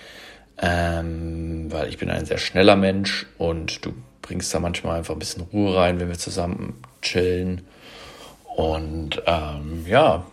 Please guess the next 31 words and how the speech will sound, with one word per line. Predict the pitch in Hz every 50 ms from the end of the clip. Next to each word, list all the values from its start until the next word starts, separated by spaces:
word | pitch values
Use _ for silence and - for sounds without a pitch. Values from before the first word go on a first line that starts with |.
| - - -
das | - -
imponiert | - 90 92 - 92 92 104 104 -
mich | 101 95
da | - 90
manchmal | 87 90 87 90 - - 95 90 90
in | 92 92
gewissen | 113 95 90 - - 87
Situationen, | 85 - - - - 85 87 - - - 90 87 90 90 87 87
ein | 90 90 95 -
bisschen | - - - - 90 90
die | 90
Ruhe | 92 92 92 92 90
zu | 90 - - -
bewahren. | 90 85 - 85 85 85 87 87 87 90 90 87 - _ _ - - - - - - - - - - - _
Das | - - 90 - -
finde | - - 95 85 - -
ich | - 87 87 87 - - -
sehr, | - - - 87 90
sehr | 90 85 85 82
bemerkenswert | 87 - 85 85 90 95 98 120 120 - 123 127 131 131 127 123 - -
und | - - 87 87 85 85 85 85 82 85 85 -
ja, | - 95
orientiere | - - - - - 90 87 - - -
ich | - -
mich | 104 107 107 - - - - _ _ _ _ -
auch | - 90 98 - -
gerne | - 98 101 107 110
mal | 117 117 117
an | 120 120 123
dir. | 123 127 139 147 170 190 190 - - - _ _ _ _ _ _ _ - - - _ - - - - - - - - - - - - - - - -
Ähm, | - 101 104 104 104 107 107 107 107 107 104 104 104 104 107